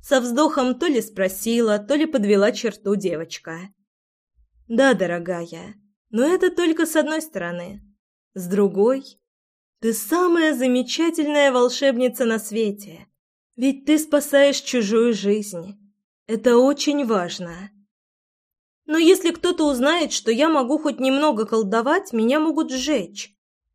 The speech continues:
Мама, я читала в книгах, что есть волшебство, способное стирать воспоминания.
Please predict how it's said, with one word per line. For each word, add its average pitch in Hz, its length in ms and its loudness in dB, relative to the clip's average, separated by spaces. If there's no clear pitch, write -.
Мама, 240 280 2
я 226 160 0
читала 262 380 2
в 262 60 -8
книгах, 302 360 2
что - 180 -6
есть 247 260 -2
волшебство, 254 640 -2
способное 262 580 -2
стирать 277 380 -2
воспоминания. 214 960 -6